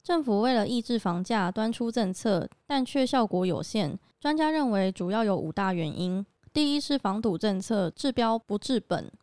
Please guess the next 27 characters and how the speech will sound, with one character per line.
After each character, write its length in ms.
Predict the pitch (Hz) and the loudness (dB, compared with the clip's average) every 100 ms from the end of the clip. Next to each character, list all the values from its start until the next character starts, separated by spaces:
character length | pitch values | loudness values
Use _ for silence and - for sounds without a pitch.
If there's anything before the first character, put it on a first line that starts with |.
| _ | _
第 200 | 285 254 | -2 2
二 180 | 262 | 2
是 240 | 233 269 247 | 2 2 2
打 240 | 214 165 | 0 -2
房 320 | - 170 180 | -2 -4 -4
频 240 | 208 202 202 | -6 -4 -2
繁 240 | 208 202 | 0 -2
无 140 | 196 202 | -2 -4
效， 400 | - 214 160 220 - | 0 2 0 -4 -4
利 160 | 254 | -2
空 240 | 214 202 208 | 0 -2 0
钝 220 | 214 185 | -2 0
化； 260 | - 151 - _ _ | 0 -2 -4 _ _
第 120 | - 302 | -4 -2
三 300 | 269 254 254 | 0 0 0
是 160 | 269 | -2
打 220 | 247 170 | -2 -2
房 260 | 180 180 190 | -2 -2 -2
时 220 | - 196 | -2 -4
程 260 | 202 196 196 | -2 -4 -4
不 100 | 185 | -2
对 320 | 233 214 170 - | 2 2 2 -4
且 380 | - 196 170 | -2 0 0
未 200 | 143 262 | 0 0
中 240 | 240 254 208 | 0 0 0
靶 220 | 160 - | 0 -2
心， 400 | - 196 190 208 | -4 -2 -2 -4